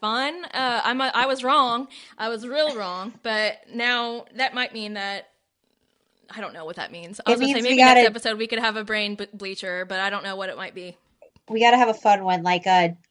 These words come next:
Speaker 2: Dulce facility.
Speaker 1: Well, uh, yeah, maybe. If, but we, we had, well, okay. We had kinda thought that we might try to do a, um, like a,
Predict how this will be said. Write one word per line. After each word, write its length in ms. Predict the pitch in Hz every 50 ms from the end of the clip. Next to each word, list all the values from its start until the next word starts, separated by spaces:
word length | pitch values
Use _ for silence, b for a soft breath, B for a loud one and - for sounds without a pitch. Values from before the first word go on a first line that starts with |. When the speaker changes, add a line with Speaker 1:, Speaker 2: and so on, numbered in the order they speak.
| _
Speaker 2:
Dulce 240 | - 180 180 185 - 175 170 170
facility. 640 | 170 170 - - 170 160 160 160 156 156 170 175 170 _ _ _ _ _ _ _ _ _ _ _ _ _ _ _ _ _ _ -
Speaker 1:
Well, 340 | 233 269 269 294 277 - - _ _ _ -
uh, 40 | 208
yeah, 300 | 247 254 202 170 175 208 214 233
maybe. 440 | 226 226 208 196 180 165 208 208 _ _ _ _ _ _ _ _ _ -
If, 120 | 220 220 - - b b b b b b
but 140 | - 240 -
we, 160 | 269 320 302 -
we 100 | 247 302
had, 220 | 269 339 381 453 466 440 - _ _ _ _ _ _ -
well, 340 | 226 254 247 240 240 220 247
okay. 280 | 247 - 160 90 - -
We 100 | 214 302
had 140 | 330 359 339
kinda 240 | - 453 508 571 571 - -
thought 340 | 294 233 226 220 214 - - _ b b b b b b
that 380 | 240 226 214 208 202 - - _ _ _ _ _ _ _ _ 208 208
we 100 | 247 247
might 420 | 240 240 233 226 - 202 202 -
try 200 | - - 247 214
to 380 | 208 202 190 185 185 185 180 180
do 240 | 185 196 220 208 208
a, 460 | 202 190 180 180 180 180 180 175 175
um, 540 | 170 165 170 170 165 165 165 170 175 190 208 _ _ _ _ -
like 180 | 196 202 190 208
a, 340 | 175 160 160 156 151 165